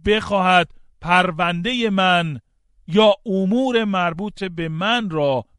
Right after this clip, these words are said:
بررسی کند. فکر نمی کنم که یک قاضی دنیوی بتواند به درستی این کار را برای من انجام دهد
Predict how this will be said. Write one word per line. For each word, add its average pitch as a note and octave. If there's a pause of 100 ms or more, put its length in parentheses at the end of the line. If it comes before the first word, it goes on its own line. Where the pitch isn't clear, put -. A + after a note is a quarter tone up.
بررسی C#3+
کند. A#2+ (380)
فکر E3
نمی E3+
کنم A#3
که F#3+ (120)
یک F3+
قاضی E3
دنیوی D#3+ (260)
بتواند E3 (200)
به D#3
درستی D3+
این E3
کار D#3
را D#3
برای D3
من D#3
انجام D3
دهد D3